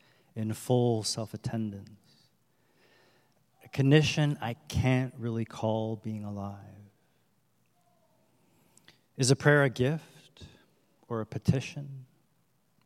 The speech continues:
or does it matter? The sunflowers blaze, maybe that's their way. Maybe the cats are sound asleep,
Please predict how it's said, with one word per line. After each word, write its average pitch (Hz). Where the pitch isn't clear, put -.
or 113
does 110
it 117
matter? 117
The 127
sunflowers 143
blaze, 110
maybe 120
that's 113
their 113
way. 110
Maybe 131
the 135
cats 135
are 127
sound 117
asleep, 127